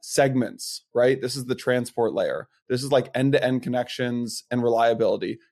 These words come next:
T C P, U D P. Then you go to the fifth layer, s-, the session layer.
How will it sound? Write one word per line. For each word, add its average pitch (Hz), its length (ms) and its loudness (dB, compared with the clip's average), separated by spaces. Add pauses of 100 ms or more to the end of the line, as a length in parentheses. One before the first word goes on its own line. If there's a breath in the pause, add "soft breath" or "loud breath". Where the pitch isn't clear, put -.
T 156 160 0
C 139 180 -2
P, 117 300 -2
U 113 240 0
D 127 160 2
P. 104 320 -4 (240 soft breath)
Then 131 120 4
you 139 80 4
go 139 80 6
to 131 60 4
the 127 100 -2
fifth 135 280 0
layer, 113 160 0
s-, - 200 -12
the 110 140 -8
session 143 440 0
layer. 80 320 -4